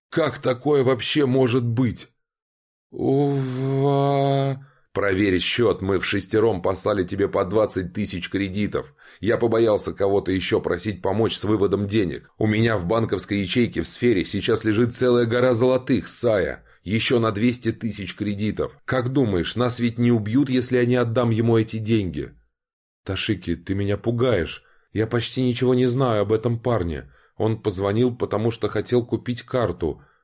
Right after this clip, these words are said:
У него есть мой номер, и я сказала ему свое имя. Он легко узнает, где я живу. Ты же не станешь этого делать?" "Да шучу я, шучу. Ладно, Сая,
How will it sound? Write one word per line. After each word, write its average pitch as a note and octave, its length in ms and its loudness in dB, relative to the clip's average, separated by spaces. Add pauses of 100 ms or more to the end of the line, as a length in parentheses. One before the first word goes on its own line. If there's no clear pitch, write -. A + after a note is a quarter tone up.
У F#2 80 -4
него G#2 200 2
есть G#2+ 300 -2
мой F#2+ 180 0
номер, G2+ 480 0 (220)
и - 100 -6
я G#2 160 2
сказала G#2+ 440 0
ему G#2+ 180 2
свое A2+ 320 2
имя. A2+ 560 -2 (280)
Он A2 80 -2
легко C3 340 2
узнает, G2+ 400 0
где A2 220 2
я G#2+ 100 2
живу. G#2+ 460 0 (380)
Ты A2+ 100 0
же G#2+ 160 0
не G#2+ 120 -2
станешь B2+ 460 -2
этого A2+ 240 2
делать?" G#2 460 0 (420)
"Да A2+ 200 0
шучу A#2 420 0
я, F2 240 2
шучу. A#2+ 640 0 (280)
Ладно, G2 400 0
Сая, F2 520 -4